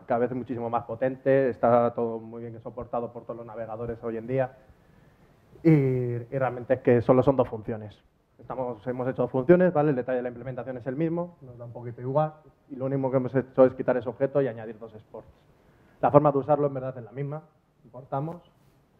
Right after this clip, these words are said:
lo mismo, vuelve a lo mismo, con, eh, rutas absolutas utilizando los alias de Webpack. Y lo metemos dentro de methods si queremos, ¿vale? No hace, no es que no es ni obligatorio, porque si lo podemos usar a lo largo del componente sin hacer un dispunto.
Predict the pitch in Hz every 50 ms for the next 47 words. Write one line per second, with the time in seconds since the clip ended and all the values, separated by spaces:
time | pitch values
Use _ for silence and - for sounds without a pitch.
0 | _ - 123 123 135 139 139 139 139 - 123 117 123 123 120 120 131 131 135 139
1 | 131 - 120 117 117 117 117 117 113 113 113 110 110 107 123 - - 110 120 123
2 | 120 - 120 123 135 131 131 117 - 107 120 117 110 123 123 120 120 120 120 117
3 | 120 117 - 139 120 117 120 113 117 117 135 139 - - 156 165 165 - - -
4 | - - _ _ _ _ _ _ _ _ _ _ _ - 180 165 165 151 147 143
5 | 165 165 160 147 151 147 147 - 139 139 139 139 143 156 151 160 151 - - 135
6 | - - 127 135 131 120 113 110 113 113 127 135 131 143 147 147 170 160 147 160
7 | 165 - _ 160 151 147 151 151 139 131 120 123 117 117 117 - 147 147 123 113
8 | 107 117 110 - 120 - 123 117 113 120 117 120 131 123 131 143 139 131 127 131
9 | 131 123 123 127 123 117 - 127 127 131 123 139 139 139 151 143 120 127 120 110
10 | - 120 117 117 110 117 - _ - 139 143 135 - 117